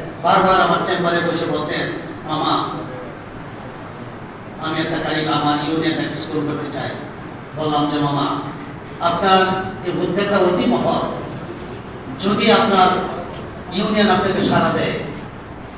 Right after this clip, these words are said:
আপনি এগিয়ে যেতে পারেন। তাহলে উত্তর অঞ্চলের যে স্কুল থেকে দেখেছি, যে কষ্ট করে ছেলে মেয়েরা, ছাত্রীরা এই স্কুলে জগৎপুরে আসে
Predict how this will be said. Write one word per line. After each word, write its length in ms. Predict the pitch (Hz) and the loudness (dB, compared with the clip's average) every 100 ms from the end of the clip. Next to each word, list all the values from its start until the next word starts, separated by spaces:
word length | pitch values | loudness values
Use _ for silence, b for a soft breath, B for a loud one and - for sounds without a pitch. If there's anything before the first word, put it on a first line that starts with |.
| - - - - - | -14 -12 -10 -10 -6
আপনি 220 | - 180 180 | -2 0 2
এগিয়ে 280 | 175 170 170 | 2 0 0
যেতে 160 | 160 - | 0 0
পারেন। 280 | 151 147 - - - - - - - - - - - - - - - - - - - | 0 0 0 -4 -6 -8 -8 -10 -12 -12 -12 -14 -14 -12 -12 -12 -12 -12 -12 -12 -6
তাহলে 220 | 165 180 185 180 | 0 2 4 2
উত্তর 260 | 175 208 202 | 2 4 6
অঞ্চলের 460 | 202 202 190 170 180 - | 6 6 6 4 2 2
যে 80 | 175 170 | 0 2
স্কুল 260 | - 175 180 | 0 0 0
থেকে 180 | 185 - | 0 0
দেখেছি, 440 | 165 165 165 165 160 - - - - - | 0 -2 -2 -2 -2 -4 -8 -10 -10 -6
যে 120 | 175 180 180 | -2 0 2
কষ্ট 200 | 175 226 | 2 2
করে 240 | 233 - - | 2 2 2
ছেলে 200 | - 165 | 0 0
মেয়েরা, 300 | - 294 - - - - - - | -2 -2 -2 -4 -6 -10 -8 -2
ছাত্রীরা 460 | 180 180 180 165 | 0 0 0 -2
এই 220 | 156 160 170 | -2 -2 -2
স্কুলে 320 | - 165 151 | -2 -2 -4
জগৎপুরে 460 | 151 156 160 - - | -4 -4 -4 -4 -2
আসে 240 | - - | -4 -4